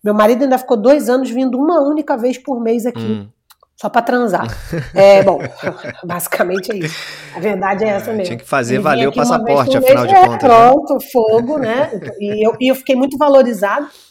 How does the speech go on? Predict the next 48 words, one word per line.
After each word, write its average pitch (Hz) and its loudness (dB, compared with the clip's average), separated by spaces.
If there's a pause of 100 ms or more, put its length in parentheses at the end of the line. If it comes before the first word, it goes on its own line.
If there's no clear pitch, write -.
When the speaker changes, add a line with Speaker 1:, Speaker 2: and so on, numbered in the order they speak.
(120)
Speaker 1:
porque 214 -8
eu 208 2
falei, 208 -2
"Nossa, 226 -2
uma 202 -4
passagem 202 -2
ida 196 -4
e - -2
volta 190 4 (180)
pra 190 -4
Portugal 190 -2
é 214 6
mais 226 -2
caro 226 2
que 247 -6
muitas 233 -2
situações - -2
no 339 2
Rio 330 4
de - -6
Janeiro." 294 0 (400)
Eu 226 -2
me 226 -2
senti 247 -4
lisonjeada, 240 0
falei, 226 -4
"Olha, 220 -2
quem 226 -6
Speaker 2:
Sensacional. 208 0
Speaker 1:
valorizou 208 -2
o 202 -4
casamento." 202 -2 (400)
Foi 294 6
muito 277 4
bom, 208 0 (220)
porque 220 -6
a 214 4
gente 220 -4
se 240 -8
vendo 214 -4
uma 214 2
vez 208 -2
por 208 -8
mês, 185 -4
a 180 -6
gente 185 -8
já 196 -4
tinha 190 -6